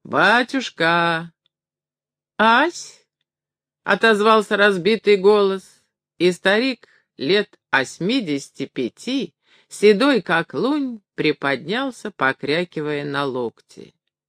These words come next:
«Подь к нам», — сказал лоцман, — «полно тебе спать. Вишь, гости дорогие пришли, выпей чайку».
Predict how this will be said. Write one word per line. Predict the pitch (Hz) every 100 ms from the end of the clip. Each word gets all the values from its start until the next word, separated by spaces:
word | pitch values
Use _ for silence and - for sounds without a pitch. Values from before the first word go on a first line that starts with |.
| _ _ _ _ _
«Подь | - 185 196 -
к | 170
нам», — | 180 165 151 123 -
сказал | - _ 143 135 139 143
лоцман, — | 143 135 - 120 117 104 _ _ _
«полно | 160 214 220 175
тебе | - 156 147
спать. | - _ 151 127 95 _ _ _ _ _ _ _
Вишь, | - 233 277 - - _ _
гости | - 127 208 226 - 196
дорогие | 190 190 185 190 180
пришли, | 165 175 170 - 170 156 143 _ _ _ _ _
выпей | 170 320 294 147 139
чайку». | - 143 135 131 123 87